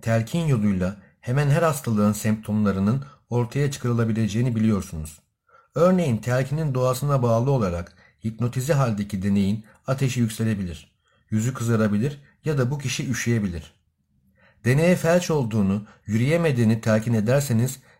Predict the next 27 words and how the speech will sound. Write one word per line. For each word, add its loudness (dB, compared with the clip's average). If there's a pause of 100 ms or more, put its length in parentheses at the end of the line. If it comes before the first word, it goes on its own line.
gerçekten -2
yürüyemez 4
hale 0
gelir. -10 (840)
Yine 6
hipnotize -2
edilmiş 0
bir 0
deneyin 4
burnunun 2
dibinde 2 (320)
içi -2
su -4
dolu 2
bir 4
fincan 2
tutarsınız -2 (320)
ve -4
"Bu -2
fincan 2
biber 2
dolu, -4 (160)
kokla -2
bak." 0
dersiniz. -4 (540)
Denek 2
şiddetle -4